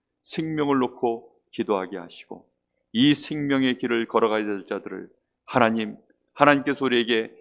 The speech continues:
이미 만남 속에 주셨사오니 그 사람이 누구인지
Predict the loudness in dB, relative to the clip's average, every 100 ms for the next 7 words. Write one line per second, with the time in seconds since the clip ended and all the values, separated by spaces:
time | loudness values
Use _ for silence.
0 | _ -2 2 2 2 0 0 -2 -4 -4
1 | -4 -4 -6 -6 -8 -10 -10 -12 -16 _
2 | _ _ _ -2 4 4 4 0 -4 -4
3 | -2 -4 -6 -8 -10